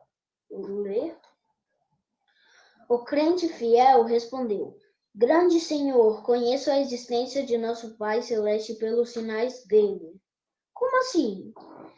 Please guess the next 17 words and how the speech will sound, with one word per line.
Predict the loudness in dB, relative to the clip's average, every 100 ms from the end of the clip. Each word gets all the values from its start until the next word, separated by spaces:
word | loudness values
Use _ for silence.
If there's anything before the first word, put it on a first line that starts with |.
| -14
indagou | -8 0 2 4 6 6 6 4
o | 2
chefe | -2 -2 0 0 -4 -8 -8 -10 _ _ _ _ -4
admirado. | -2 -2 -6 -6 -4 -4 -2 -2 -2 -2 -2 -2 -2 -4 -6 -10 _ _ _ _ _ 0
O | 0
servo | 0 0 2 0 -2 -4 -4 -4 -6
humilde | -4 -2 -2 -4 -4 -6 -6 -8 -10 -16 _ _ -8
explicou-se, | -6 -6 -12 -2 4 4 4 -4 -8 -8 -8 -14 _ _ _ _ _ _ _ -10
explicou-se. | -10 -6 -8 -4 -2 -2 -4 -8 -10 -10 _ _ _ _ _ 0
"Quando | 2 6 4
o | 4
senhor | 0 -4 2 2
recebe | 2 0 -2 -4 -4
uma | -6 -6 -4
carta | 0 2 0 0 -2
de | -2 -4
pessoa | 0 -2 0 2 2 2 -2